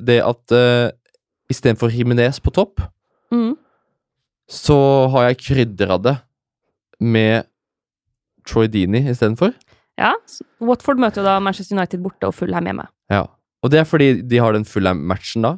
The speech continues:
Speaker 1: i stedet for.
Speaker 2: Mhm.
Speaker 1: Altså, jeg tenker Wolverhampton møter United begge to, greit.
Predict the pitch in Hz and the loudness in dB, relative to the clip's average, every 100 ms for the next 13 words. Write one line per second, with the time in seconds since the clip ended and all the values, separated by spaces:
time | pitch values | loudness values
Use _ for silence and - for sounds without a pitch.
0 | 185 120 113 262 156 131 127 127 117 117 | -6 -4 -2 2 2 2 0 -2 0 0
1 | 120 107 - 139 113 - 98 92 101 95 | 2 0 -2 -2 -2 -2 -4 -2 -2 -4
2 | 95 160 190 - 123 185 | -2 -2 -2 -2 -2 -2